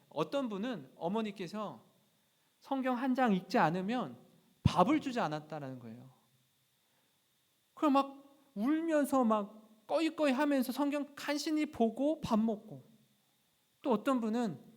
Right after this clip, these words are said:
성경 한 구절 암송하지 않으면 밥을 주지 않았대요. 그때 당시에는 "우리 엄마가 왜 이렇게, 이렇게까지 하나?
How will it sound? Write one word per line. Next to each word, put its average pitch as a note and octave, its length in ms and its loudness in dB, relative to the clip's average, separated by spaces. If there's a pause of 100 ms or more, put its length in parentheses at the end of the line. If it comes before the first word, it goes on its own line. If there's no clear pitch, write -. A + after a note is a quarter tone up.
(200)
성경 D4 360 2
한 D#4 220 -2
구절 C#4 280 0
암송하지 A#3+ 560 2
않으면 G3 600 -4 (500)
밥을 D#4 320 4
주지 D#4 220 -2
않았대요. D3+ 520 -2 (2000)
그때 D4 300 6
당시에는 G3+ 720 -4 (840)
"우리 D4 280 -2
엄마가 D4 360 4
왜 A#3 220 8
이렇게, A4+ 360 6
이렇게까지 D4 760 -2
하나? D#3+ 720 -6